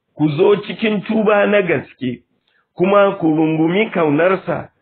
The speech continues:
ta wurin ɗansa Yesu Kristi.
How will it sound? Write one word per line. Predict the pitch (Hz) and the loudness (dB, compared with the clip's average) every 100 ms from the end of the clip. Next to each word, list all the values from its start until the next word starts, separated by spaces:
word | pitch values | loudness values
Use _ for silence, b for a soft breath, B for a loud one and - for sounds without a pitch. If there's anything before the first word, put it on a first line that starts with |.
| _ _ _ | _ _ _
ta | - | 0
wurin | 170 190 190 185 | 2 4 2 2
ɗansa | 196 202 185 175 165 156 - _ _ - | 0 0 -2 -2 0 -2 -8 _ _ -8
Yesu | 131 143 - 117 | -2 -2 -2 -10
Kristi. | - 107 - - | -12 -14 -14 -18